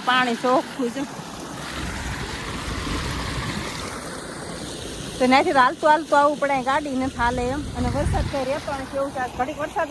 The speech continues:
રહી ગયો છે ને તો જાય છે, નકર વરસાદ રહેતો જ નથી. બે દિવસ થયા છે પણ બે દિવસથી વરસાદ નથી રહેતો, તે કંઈ નીકળાતું નથી એવું છે. આજે વરસાદ નથી ને તો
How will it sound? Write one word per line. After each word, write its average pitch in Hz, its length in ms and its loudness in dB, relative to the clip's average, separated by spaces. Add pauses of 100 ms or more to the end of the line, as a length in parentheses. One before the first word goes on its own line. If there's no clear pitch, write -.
રહી 349 180 2
ગયો 392 180 4
છે 392 60 -2 (100)
ને 254 80 -4 (520)
તો 269 60 -4 (120)
જાય 339 260 6
છે, 349 80 0
નકર 302 280 -2
વરસાદ 320 320 2 (440)
રહેતો 330 260 0
જ 277 120 -4
નથી. 320 200 -4
બે 294 180 2
દિવસ 294 220 -4
થયા 320 260 0
છે 311 120 -8
પણ 277 160 -6
બે 285 40 0 (140)
દિવસથી 285 340 -4
વરસાદ 269 340 -4
નથી 285 220 -2
રહેતો, 254 220 0 (440)
તે 277 120 -10
કંઈ 262 160 2
નીકળાતું 320 540 2
નથી 302 200 -2
એવું 277 140 -2
છે. 285 60 -2
આજે 262 260 0
વરસાદ 277 240 -2 (100)
નથી 381 260 2
ને 240 80 0 (360)
તો 240 60 -10